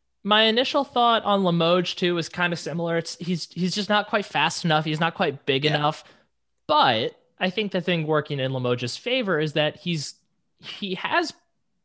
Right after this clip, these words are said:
Speaker 1: found success in different ways through his Penn State career. So he does have some versatility. So maybe that is a bit of an advantage for him there in that regard. I, I still think Talbot is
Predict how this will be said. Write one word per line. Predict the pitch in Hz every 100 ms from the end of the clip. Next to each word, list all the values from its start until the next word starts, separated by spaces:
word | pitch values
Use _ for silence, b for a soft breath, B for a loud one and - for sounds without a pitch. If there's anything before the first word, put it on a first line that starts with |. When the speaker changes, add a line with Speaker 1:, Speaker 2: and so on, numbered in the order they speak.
| _ _ _ _ _
Speaker 1:
found | - - 147 165 -
success | 127 - 135 131
in | 113
different | 107 113 117 87
ways | 87 95 113 156 - _
through | 165
his | 165
Penn | - 170
State | 170 165 165
career. | 170 156 160 b b
So | - 175
he |
does | 165 233
have | 254 226
some | - 147
versatility. | 139 131 131 131 127 127 127
So | 131
maybe | 127 135 123
that | 113 117 117 - b b b _ -
is | 139
a | 131
bit | 123
of | 123
an | 113
advantage | 110 110 117 117
for | - 127
him | 110 110
there | 110 110
in | 104
that | 107 -
regard. | 107 104 104 - -
I, | 165 147 -
I | 160
still | - 131
think | 120 95 _
Talbot | 131 107 95
is | 101 87 92 -